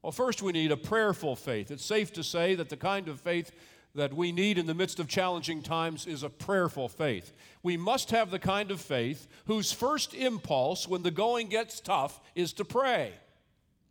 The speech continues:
And we need to have the kind of familiarity with Jesus that conversation with our Savior comes easily and quickly. The kind of relationship where we don't have to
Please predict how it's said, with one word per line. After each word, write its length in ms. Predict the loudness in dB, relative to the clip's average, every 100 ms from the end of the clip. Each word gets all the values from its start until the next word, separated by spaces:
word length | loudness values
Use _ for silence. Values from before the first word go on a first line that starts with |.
| _ -20 _ _
And 140 | -2 0
we 100 | 2
need 160 | 2 4
to 80 |
have 220 | 4 4 0
the 80 |
kind 340 | 0 2 2 0
of 100 | -2
familiarity 1080 | -2 -2 0 0 2 4 6 4 2 2 0
with 200 | -2 -4
Jesus 600 | -4 -6 -6 -8 -10 -12 -18 -20 _
that 180 | 0 0
conversation 920 | 2 2 2 -2 0 0 0 -2 -2
with 140 | 0 2
our 140 | 2
Savior 440 | 2 2 2 0
comes 320 | -2 -2 -4 -6
easily 600 | -4 -2 -4 -4 -4 -6 -10 -4
and 240 | -4 -2
quickly. 540 | 0 0 4 2 2 -4 -20 _ _ _ _ -16 -6
The 80 | 0
kind 260 | 2 2
of 120 | 0
relationship 720 | 2 4 4 2 -2 0 0 2
where 120 | 2
we 140 | 2
don't 300 | 2 2 2
have 260 | 2 0 0
to 180 | -4